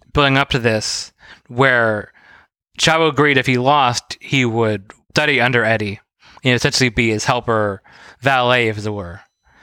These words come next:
Chavo, of course, lost, had to have this match here. So Eddie had been berating and abusing Chavo, and Chavo had been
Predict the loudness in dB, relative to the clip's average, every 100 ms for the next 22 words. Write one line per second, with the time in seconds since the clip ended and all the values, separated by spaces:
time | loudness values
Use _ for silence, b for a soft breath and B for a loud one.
0 | b b b _ -2 0 0 -2 -4 0
1 | 2 2 0 -4 -8 -8 -6 -2 -2 -2
2 | 0 0 2 0 2 0 -4 b b _
3 | B B B B B B -2 2 2 2
4 | 0 -6 B -2 2 2 2 2 2 0
5 | 2 2 2 2 0 0 0 0 -2 -6
6 | -6 0 2 2 2 0 0 0 0 0
7 | -2 -2 -2 0 0 -2 -2 -2 -4